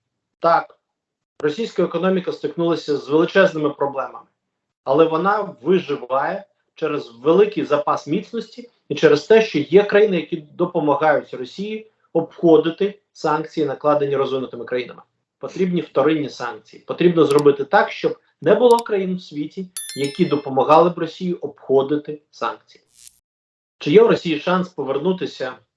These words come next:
в глобальну економіку, в зв'язки, в міжнародну торгівлю? Хотілося б, щоб цього шансу в Росії не було. Але, на жаль, він є.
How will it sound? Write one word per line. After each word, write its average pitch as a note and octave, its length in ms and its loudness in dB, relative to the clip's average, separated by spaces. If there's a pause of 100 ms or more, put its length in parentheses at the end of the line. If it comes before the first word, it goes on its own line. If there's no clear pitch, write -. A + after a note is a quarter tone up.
(120)
в C3+ 60 -8
глобальну D3+ 380 2
економіку, D#3+ 1000 -4
в A#2 220 -14
зв'язки, C3+ 540 -2
в C#3 120 -6
міжнародну C#3 460 2
торгівлю? D#3+ 540 -4 (320)
Хотілося B3 680 2
б, - 60 -2
щоб - 280 -4
цього F#3+ 280 4
шансу F#3 500 0 (260)
в - 20 -8
Росії F3 640 -4 (420)
не D#3 180 -2
було. D3 380 -6 (920)
Але, F#3 160 0
на G3+ 120 0
жаль, E3+ 180 0 (160)
він D3 140 -6
є. A2 240 -16